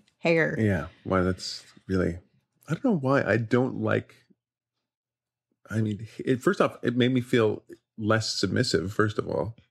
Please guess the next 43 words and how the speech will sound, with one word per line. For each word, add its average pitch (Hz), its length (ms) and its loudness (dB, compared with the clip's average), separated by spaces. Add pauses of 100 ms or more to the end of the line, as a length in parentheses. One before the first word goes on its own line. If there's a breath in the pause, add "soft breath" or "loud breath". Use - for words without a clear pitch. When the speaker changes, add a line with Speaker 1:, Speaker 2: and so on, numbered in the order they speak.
(160)
Speaker 2:
That 110 120 2
was 104 120 -2
one 95 180 2
thing 95 120 -2
that - 140 -6
surprised - 360 -4
me. - 180 -4 (680 soft breath)
It 117 160 0
made 120 160 4
me 113 100 4
feel 104 220 2
like 92 200 2
a, 87 200 0 (280)
and 117 160 2
every 131 200 2
time 135 200 2
I 113 60 4
walk 104 260 2
by, 110 160 4
it's, 95 220 -4
it's - 180 -6
just, - 280 -2
uh, 92 200 2 (220)
a, 95 100 -2 (640)
a 101 60 0
mirror. 107 300 4
I 92 60 2
thought, 87 240 -2
"God, 123 180 -2
who's 123 220 -4
the 101 100 0
douche?" 127 560 -2 (340 soft breath)
I'm 123 40 -4
like, 110 140 0
"Oh, 127 140 0
God." 107 380 -2 (380)
And 170 120 2
I 175 40 4
think 269 160 0
it's 254 100 0
because 139 260 0
we're, 123 220 -2 (200)
uh, 131 60 -2